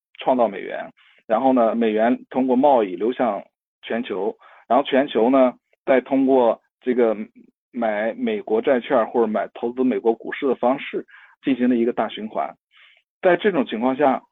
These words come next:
这个一旦这个循环出现问题，啊，美国的可能这个股市就会暴跌。它其实就是一个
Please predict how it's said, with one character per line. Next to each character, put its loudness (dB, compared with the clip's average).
这 0
个 4
一 0
旦 4
这 -2
个 2
循 -4
环 0
出 -4
现 0
问 2
题， -16
啊， 4
美 2
国 2
的 4
可 -10
能 -10
这 -6
个 -6
股 -6
市 -6
就 -4
会 -2
暴 0
跌。 -2
它 0
其 -4
实 -6
就 0
是 -4
一 -2
个 2